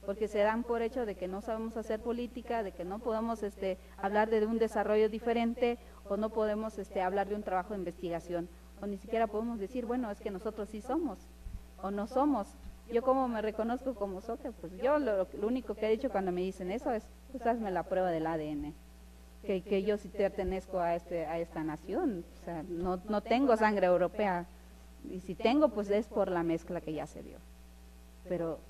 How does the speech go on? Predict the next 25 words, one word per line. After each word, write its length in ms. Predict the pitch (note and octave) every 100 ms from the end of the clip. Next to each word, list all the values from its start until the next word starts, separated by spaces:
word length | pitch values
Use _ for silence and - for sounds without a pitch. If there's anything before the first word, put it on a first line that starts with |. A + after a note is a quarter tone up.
| -
o 60 | -
sea, 220 | F3 E3 - - - -
pero 140 | F#3 G3
no 140 | G#3+
vamos 300 | B3 C4+ C4+
a 80 | A#3
andar 340 | F#3+ G#3 A3
de, 300 | A3 F#3+ G3 F3+
haciendo 460 | F#3 F#3+ G3+ G3+
la, 140 | F#3 F3+
ese 180 | G3 G#3
tipo 240 | A3 G#3+
de 80 | G3
pruebas 340 | F#3 F#3 F3+
a 60 | E3
toda 240 | - E3+
la 100 | D3+
gente, 380 | - A#3 A#3+ - - - - -
cuando 300 | F#3 F3+ F3+
hay 160 | F#3+ G3
algo 260 | G3 G3
que 140 | F#3+ F3+
nos 180 | E3+
caracteriza, 760 | - E3+ D#3+ F3 E3+ F3 F#3+ G3 - - - - -
que 300 | E3 D#3+ D#3+